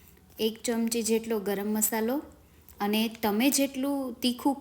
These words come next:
ખાઈ શકતા હોય એ પ્રમાણે લાલ મરચું પાવડરનો ઉપયોગ કરજો. તો અને એક ચમચી છે એ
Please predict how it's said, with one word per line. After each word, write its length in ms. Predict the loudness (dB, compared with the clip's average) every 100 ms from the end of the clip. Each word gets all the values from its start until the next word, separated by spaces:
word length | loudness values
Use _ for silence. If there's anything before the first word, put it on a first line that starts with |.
| 0
ખાઈ 260 | 2 2
શકતા 340 | 2 -2 -2 0
હોય 160 | 0 -2 0 0
એ 60 | 0
પ્રમાણે 340 | 0 0 2 2 2
લાલ 180 | 2 0
મરચું 280 | -2 -2 -2
પાવડરનો 420 | -4 -4 -4 -4 -4
ઉપયોગ 320 | -4 -2 -4 -4
કરજો. 400 | -6 -4 -2 -2 -4 -10 -20 -20 -18 -20 -20 -20 -10
તો 80 | -6 -6 -4
અને 200 | -2 0 2
એક 120 | 0 0
ચમચી 320 | 0 0 0 0
છે 120 | 0
એ 0 | 4